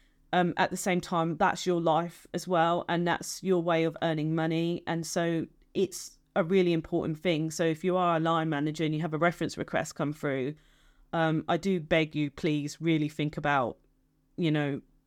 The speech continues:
sorting that out as soon as possible. And if it is gonna be a problem, is just making sure that person that, you know, the reasons why you're not comfortable giving a reference. And yeah, it may be really difficult to talk to them, but at the same time, it's better that you know about it, because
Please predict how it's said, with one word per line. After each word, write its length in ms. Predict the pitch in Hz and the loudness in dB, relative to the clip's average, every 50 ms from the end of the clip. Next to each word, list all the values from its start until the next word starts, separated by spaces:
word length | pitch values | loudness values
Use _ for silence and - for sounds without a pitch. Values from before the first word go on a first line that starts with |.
| _ _ _ - | _ _ _ -16
sorting 440 | - - - 196 170 - - 156 156 | -12 -2 0 2 2 2 2 2 2
that 160 | 156 - - | 0 0 0
out 180 | - 156 - - | 0 -2 -2 -2
as 120 | - 160 - | -4 -6 -4
soon 220 | - 165 151 147 | -2 -2 -2 -2
as 80 | 147 - | -2 -2
possible. 460 | - 180 160 - - 151 151 143 143 | 0 -2 -2 -2 -2 -4 -2 -2 0
And 140 | 143 151 147 | 0 0 0
if 300 | - - 156 151 - 185 | 0 -2 -2 -2 0 -2
it 100 | 160 - | 2 2
is 160 | 175 175 - | 2 0 0
gonna 180 | - 165 160 | -2 -2 0
be 140 | 156 151 151 | 0 0 -2
a 40 | 151 | -2
problem, 460 | 151 - 185 170 151 151 147 147 151 | 0 2 0 2 2 0 -2 0 -2
is 140 | 151 151 - | -2 -2 -2
just 200 | 160 156 - - | -4 -4 -4 -2
making 260 | 170 165 - - 165 | -4 -4 -2 -4 -4
sure 160 | 151 - 165 | -2 -2 0
that 140 | 156 - - | -2 -2 -2
person 380 | - 175 156 160 156 - 147 151 | -2 -2 -2 -2 -2 -4 -2 -2
that, 180 | 151 139 - - | -2 -2 -4 -6
you 180 | - - 160 156 | -6 -2 0 2
know, 260 | 156 147 151 151 156 - _ _ _ | 2 2 0 0 -4 -6 _ _ _
the 140 | - 170 160 147 | 0 0 0 2
reasons 440 | 147 170 175 165 151 156 151 151 | 2 2 0 2 0 -2 -2 0
why 160 | 170 170 151 151 | 4 4 4 4
you're 140 | 156 156 | 4 2
not 160 | 160 - - - | 0 0 -2 0
comfortable 420 | - 180 165 - - 151 - 135 | 0 0 0 0 -4 -4 -4 -2
giving 260 | - 151 143 143 143 | -2 0 0 0 -2
a 40 | 123 | 0
reference. 600 | 123 120 147 - - 139 139 151 151 - - - _ _ _ - - _ _ _ _ _ _ - | -2 -2 -4 -4 -6 -4 -4 -4 -4 -4 -8 -18 _ _ _ -20 -20 _ _ _ _ _ _ -4
And 280 | 165 165 160 160 165 170 | -2 0 0 0 0 2
yeah, 240 | 165 160 156 156 - - | 2 2 2 0 0 -2
it 120 | 160 139 | -2 0
may 240 | 170 170 165 165 160 | 2 2 2 2 2
be 160 | 156 151 156 | 0 0 0
really 220 | 160 160 151 151 | 0 0 0 0
difficult 380 | 156 180 180 - - - - - | 0 0 -2 -2 -4 -6 -6 -6
to 100 | - - | -6 -10
talk 220 | - - 151 - - | -4 -2 -4 -2 -2
to 100 | - 147 | -4 -2
them, 180 | 143 147 147 | 0 0 0
but 100 | 135 - - | 0 0 -2
at 120 | 147 - - | -2 -4 -4
the 60 | 160 | -6
same 280 | - - 165 151 151 | -4 -2 0 0 0
time, 560 | 147 - 190 180 170 156 147 151 147 143 - - _ - | -2 -2 -2 0 0 2 0 0 -2 -4 -6 -8 _ -4
it's 200 | - 170 - - | -4 -4 -4 2
better 240 | - 180 - - | 2 2 2 2
that 180 | 151 165 147 - | -2 -2 -2 0
you 100 | 151 151 | 0 2
know 280 | 165 165 165 165 160 151 | 2 2 2 2 0 0
about 300 | 123 135 127 - - - | 0 0 -2 -2 -2 -2
it, 180 | 127 - - | -4 -4 -4
because 340 | - 151 - 180 156 - | -6 -8 -6 -6 -8 -8